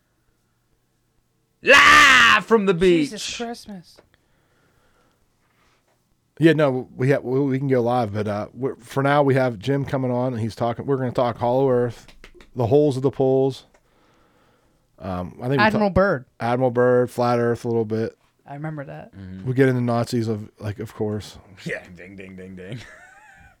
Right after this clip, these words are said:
Speaker 3: It all turns back to the
Speaker 1: Some
Speaker 3: Nazis.
Speaker 1: aliens.
Speaker 3: Aliens.
Speaker 2: Wait, we said aliens.
Speaker 1: Yeah, I know.
Speaker 2: There was alcohol.
Speaker 1: There was a lot of alcohol.
Speaker 2: There was pizza, too.
Speaker 3: Yeah.
Speaker 1: Yeah.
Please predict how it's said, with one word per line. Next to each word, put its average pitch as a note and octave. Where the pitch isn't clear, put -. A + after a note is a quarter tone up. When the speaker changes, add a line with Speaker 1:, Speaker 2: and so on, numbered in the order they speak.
Speaker 3:
It G#2
all G#2+
turns A2
back G#2
to G#2+
the G2+
Speaker 1:
Some G2+
Speaker 3:
Nazis. B2
Speaker 1:
aliens. B2+
Speaker 3:
Aliens. A2+
Speaker 2:
Wait, E3+
we D#3+
said D#3
aliens. D3
Speaker 1:
Yeah, F2+
I D#2+
know. -
Speaker 2:
There E3
was D#3
alcohol. D#3+
Speaker 1:
There F#2+
was G#2+
a F#2+
lot F#2
of D2+
alcohol. E2
Speaker 2:
There F#3+
was F3
pizza, G3+
too. F3+
Speaker 3:
Yeah. G2
Speaker 1:
Yeah. A2